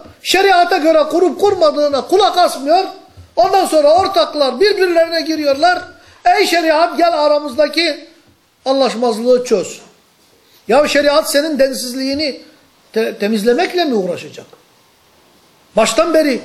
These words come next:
bilmiyorsan Müslüman birisine şartnameni hazırla. Git İslam'ı bilen, şirket hukukunu İslam'a göre bilen birisine göster. "Biz böyle sözleştik,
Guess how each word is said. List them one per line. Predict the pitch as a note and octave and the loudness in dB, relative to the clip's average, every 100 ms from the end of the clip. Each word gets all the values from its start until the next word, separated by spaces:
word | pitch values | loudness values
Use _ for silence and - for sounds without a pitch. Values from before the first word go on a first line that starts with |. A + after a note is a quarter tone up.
| - - _ _ _ _ _ | -14 -20 _ _ _ _ _
bilmiyorsan | G3+ E4 D#4 C#4 B3 B3 C4+ | 0 2 4 2 2 0 -2
Müslüman | C4+ - D4+ D#4 D4+ | -4 -2 0 2 0
birisine | E4 C#4 D#4+ D4 A#3+ - - | -4 -4 -2 -2 -4 -12 -6
şartnameni | - D4+ - C4 A#3+ B3 B3 | 0 0 0 -2 0 0 0
hazırla. | G#3 F#3+ F#3+ A3 G#2+ - - _ F3+ | -2 -2 -2 0 0 -4 -18 _ -2
Git | D#4+ D#4+ | -2 -2
İslam'ı | C4+ - A3+ A#3 C4 | -8 -2 -2 0 -2
bilen, | A3 A3 C#4 - - | -2 -2 -4 -6 -16
şirket | - C4+ A3+ C#4 - | -4 -4 0 -2 0
hukukunu | A#3 A#3 G3+ A3+ A#3 | -4 -4 -4 -4 -4
İslam'a | - A#3 A#3+ | -2 0 0
göre | A3 A3+ A3 G3 | 0 2 0 0
bilen | A#3 D4 - - F#3+ | -2 -2 -6 -14 0
birisine | D#4 E4 D#4+ F4 | 2 2 2 0
göster. | D#4+ C4 - - - - _ _ - - - - _ _ - | 2 0 -4 -10 -12 -20 _ _ -20 -20 -20 -20 _ _ -4
"Biz | C#4 E4 C#4 | 0 2 4
böyle | G4 F#4 D#4 C4+ | 4 4 2 0
sözleştik, | - C#4 B3 A#3 - F3+ | 0 -2 0 -2 -4 -12